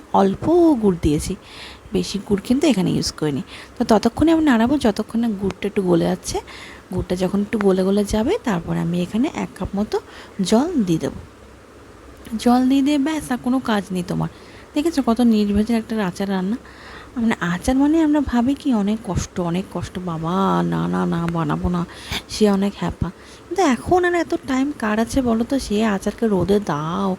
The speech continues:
দু তিন ঘন্টা ধরে আচার বানাও, আচারের মশলা করো। সত্যি কথা বলতে ভাই আমার হাতে তত সময় নেই, তাই আমি সবসময় চেষ্টা করি ইজিভাবে সব কিছু করতে। আর আমার এই চ্যানেলটা সম্পূর্ণ রান্নার চ্যানেল বললে ভুল বলা হবে। যা আমি একটু একটু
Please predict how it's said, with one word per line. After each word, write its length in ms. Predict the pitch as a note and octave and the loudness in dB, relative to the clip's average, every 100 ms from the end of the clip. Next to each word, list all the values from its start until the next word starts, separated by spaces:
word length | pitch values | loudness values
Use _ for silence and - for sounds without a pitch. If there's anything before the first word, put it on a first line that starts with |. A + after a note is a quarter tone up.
| - - - - - - | -8 -20 -20 -20 -20 -4
দু 60 | F#3+ | 0
তিন 220 | F3+ F3 | 2 4
ঘন্টা 200 | F3+ F#3 | 2 0
ধরে 160 | G3 A3 | 0 0
আচার 380 | F#3 D3 - G3+ | 0 0 0 0
বানাও, 520 | F3+ D#3 D#3 F3+ G3+ | 2 0 2 2 2
আচারের 360 | F#3 - G3 | 0 0 0
মশলা 420 | F#3+ D#3+ D#3 - A3 | 2 2 0 -4 -4
করো। 340 | C#4 E4+ A#3 | 0 0 0
সত্যি 300 | - F3+ G3+ | -2 -4 0
কথা 160 | A#3 C#4 | 2 4
বলতে 300 | D#4 D4+ E4 | 2 2 2
ভাই 120 | F#4 | 2
আমার 340 | C4 A3 C4+ | 2 2 2
হাতে 200 | C4 B3 | 0 -2
তত 180 | B3+ B3 | -2 -2
সময় 340 | A#3+ A3+ A3 | 0 0 2
নেই, 120 | A3+ D4 - - - - | 2 0 -4 -18 -18 -4
তাই 160 | A#3+ A#3 | 0 2
আমি 320 | F#3+ G#3 E4 | 2 2 2
সবসময় 420 | D4+ C4 - B3+ | 2 0 2 2
চেষ্টা 320 | B3 F#3+ - | 2 0 0
করি 180 | F#3+ G3+ | -2 0
ইজিভাবে 640 | B3 G3+ G3+ B3 B3+ B3+ C#4+ | 2 0 2 2 4 4 2
সব 160 | A#3 - | -2 -4
কিছু 160 | G3 G3+ | -4 -2
করতে। 400 | E3 C#3+ - C3+ - - - - - - - | -2 -4 -6 -12 -12 -20 -20 -20 -20 -20 -6
আর 120 | - - | -6 -4
আমার 320 | F3 F3 G#3+ | -2 0 2
এই 100 | C#4+ | 2
চ্যানেলটা 440 | C#4+ D4+ D4+ D4 B3+ | 2 2 4 2 0
সম্পূর্ণ 500 | C4 B3+ A#3+ C#4+ C#4+ | 0 0 0 0 2
রান্নার 300 | A3 G#3 A#3 | 2 2 0
চ্যানেল 260 | C4 C4+ B3+ | 0 0 2
বললে 180 | C4 C4+ | 2 2
ভুল 240 | G#3 G#3+ | 2 2
বলা 280 | G3+ F3 D#3+ | 2 0 0
হবে। 180 | D3+ F3+ - - - - | -4 -6 -10 -20 -18 -10
যা 360 | G3 G#3 B3+ | 0 0 2
আমি 220 | B3+ C4 C4+ | 2 4 2
একটু 240 | - B3+ | 0 -4
একটু 200 | B3 C#4 | -2 -4